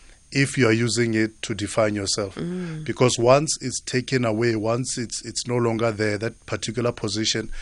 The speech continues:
Speaker 1: that particular standing in society, then it feels like your wor-, your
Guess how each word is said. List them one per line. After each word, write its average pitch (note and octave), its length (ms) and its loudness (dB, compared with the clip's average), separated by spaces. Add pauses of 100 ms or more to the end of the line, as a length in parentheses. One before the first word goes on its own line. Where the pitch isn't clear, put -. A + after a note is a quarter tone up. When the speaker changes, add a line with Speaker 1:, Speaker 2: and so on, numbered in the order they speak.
(280)
Speaker 1:
that A#2 180 -4
particular A2+ 480 0
standing A2 400 -2
in A2 100 -2
society, G#2 680 0 (520)
then B2 380 4
it B2 180 -4
feels C3 320 2
like A#2 200 -2
your A2+ 100 -2
wor-, B2 360 4
your A2+ 280 0